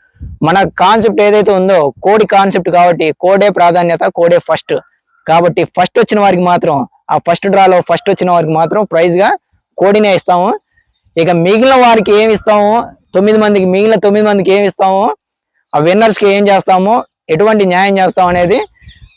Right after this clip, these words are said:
మరి నెక్స్ట్ డ్రాలో చూడండి. అప్పటిదాకా సస్పెన్స్. ఓకే, మరి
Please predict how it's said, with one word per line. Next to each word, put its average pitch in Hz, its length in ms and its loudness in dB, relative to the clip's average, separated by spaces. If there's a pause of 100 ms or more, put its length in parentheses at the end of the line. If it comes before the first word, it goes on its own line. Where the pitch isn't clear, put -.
మరి 165 200 2
నెక్స్ట్ 175 260 -2
డ్రాలో 226 280 4 (100)
చూడండి. 175 280 0 (200)
అప్పటిదాకా 202 420 2
సస్పెన్స్. 175 580 -4
ఓకే, 185 200 0 (760)
మరి 170 220 2